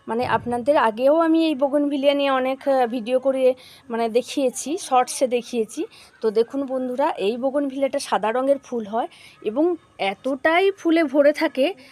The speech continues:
মানে দেখতে খুব সুন্দর লাগে। তো এখন আমি এর সমস্ত ডগাগুলোকে আমি, আহ, কাটিং করে দেব এবং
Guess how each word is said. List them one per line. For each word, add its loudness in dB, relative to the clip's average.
মানে 0
দেখতে 0
খুব -6
সুন্দর -2
লাগে। -2
তো 0
এখন 0
আমি 0
এর -4
সমস্ত -4
ডগাগুলোকে 2
আমি, -2
আহ, -4
কাটিং -2
করে -4
দেব -12
এবং 2